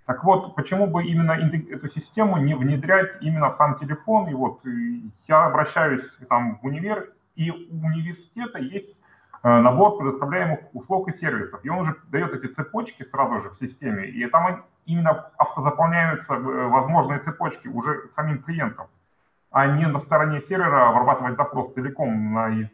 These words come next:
предметной области, именно формулировать запрос пред-, на языке предметной области, используя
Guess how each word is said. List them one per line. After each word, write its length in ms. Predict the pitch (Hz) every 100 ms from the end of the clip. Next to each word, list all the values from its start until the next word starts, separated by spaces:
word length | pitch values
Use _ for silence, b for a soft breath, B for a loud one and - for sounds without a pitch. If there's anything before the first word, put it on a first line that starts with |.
| _
предметной 360 | 120 123 120 131
области, 360 | 120 95 -
именно 200 | 120 127
формулировать 720 | 127 147 175 170 127 107 - -
запрос 420 | 123 - 143 -
пред-, 240 | 135 120 123
на 140 | 127
языке 260 | 127 127 143
предметной 360 | 131 123 110
области, 400 | 196 196 170 -
используя 500 | 107 - 190 151 120